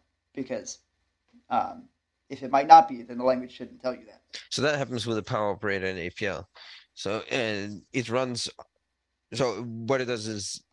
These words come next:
Speaker 2: similar to the power infinity in J. It takes two consecutive results of applying the function over and over again and compares them.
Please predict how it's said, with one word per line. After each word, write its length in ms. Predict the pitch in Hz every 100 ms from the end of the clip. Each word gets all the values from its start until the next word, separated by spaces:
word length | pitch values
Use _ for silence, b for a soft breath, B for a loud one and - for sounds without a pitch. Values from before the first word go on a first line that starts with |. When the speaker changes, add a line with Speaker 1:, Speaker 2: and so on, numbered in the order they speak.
| -
Speaker 2:
similar 340 | - 135 117
to 140 | 101 104
the 160 | 104
power 260 | - 104 101
infinity 460 | 98 110 101 - 85
in 100 | 95
J. 360 | 117 87 82 - B B B
It 100 | 98
takes 280 | 120 107 -
two 580 | - 123 117 113 104 -
consecutive 720 | - 101 110 - 101 98 92 - -
results 520 | 107 95 104 78 -
of 80 | 87
applying 380 | - 95 90
the 80 | 85
function 480 | - 104 - 87 87
over 180 | 92 95
and 100 | 92
over 120 | 90
again 280 | 85 82 87 B B B
and 120 | 98
compares 520 | 113 98 127 123 110
them. 340 | 90 95 95